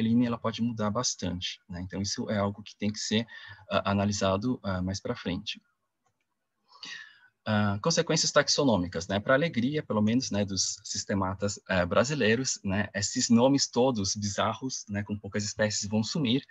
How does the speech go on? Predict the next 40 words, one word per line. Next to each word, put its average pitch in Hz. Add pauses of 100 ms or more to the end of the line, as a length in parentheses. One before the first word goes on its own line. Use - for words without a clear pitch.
(420)
né, 110
eh, 98
ficando 117
apenas 120
passosa, -
tá? 95
Eu 104
também 117
não 120
estou 131
satisfeito 107
com 110
este -
nome, 131
mas 113
é 113
o 110
nome 110
mais 107
antigo, 117 (220)
né, 98 (320)
eh, 98
que -
se -
pode 107
encontrar 104
dentre 104
esses 110
gêneros. - (720)
Ah, 104
outra -
coisa 117
interessante -
é 120
que -
Trigloquinura 139
será 131
sinonimizada 135
com 139
Ogloblinia, 107